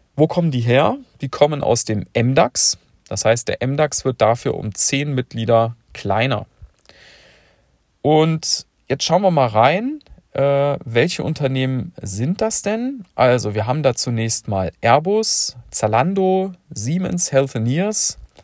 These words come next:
Symrise, HelloFresh, Sartorius, Porsche, Brenntag, Puma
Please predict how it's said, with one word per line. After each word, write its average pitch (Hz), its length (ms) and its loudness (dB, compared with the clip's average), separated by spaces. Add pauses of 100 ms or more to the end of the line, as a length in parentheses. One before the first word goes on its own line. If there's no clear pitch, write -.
(680)
Symrise, 180 680 2
HelloFresh, 139 840 0
Sartorius, 208 1000 0 (420)
Porsche, 208 560 2 (800)
Brenntag, 180 640 0 (200)
Puma 139 600 0